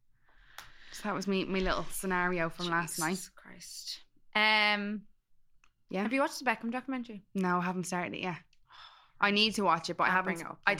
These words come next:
Speaker 1: didn't have, um, time over the weekend. I've heard loads of good things about it.
Speaker 2: I only watched the first episode and the, and half of the second episode.
Speaker 1: Yeah, I need to get onto it tomorrow. I'll have a bit of time tomorrow evening to watch them.
Speaker 2: Okay, maybe we'll talk about it again.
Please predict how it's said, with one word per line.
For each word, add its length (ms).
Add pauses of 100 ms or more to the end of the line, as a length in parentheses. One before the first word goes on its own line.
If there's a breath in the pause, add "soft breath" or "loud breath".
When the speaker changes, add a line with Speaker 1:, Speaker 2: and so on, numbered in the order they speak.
(100)
Speaker 1:
didn't 140
have, 260
um, 280
time 480
over 220
the 80
weekend. 260
I've 140
heard 260
loads 240
of 80
good 240
things 280
about 260
it. 280 (340)
Speaker 2:
I 120
only 140
watched 240
the 80
first 380
episode 500 (120)
and 300
the, 400 (560)
and 140
half 300
of 140
the 80
second 340
episode. 500
Speaker 1:
Yeah, 260
I 80
need 220
to 80
get 120
onto 240
it 100
tomorrow. 420 (240)
I'll 100
have 200
a 20
bit 140
of 40
time 260
tomorrow 280
evening 220
to 100
watch 240
them. 140 (260)
Speaker 2:
Okay, 160
maybe 260
we'll 140
talk 260
about 220
it 60
again. 280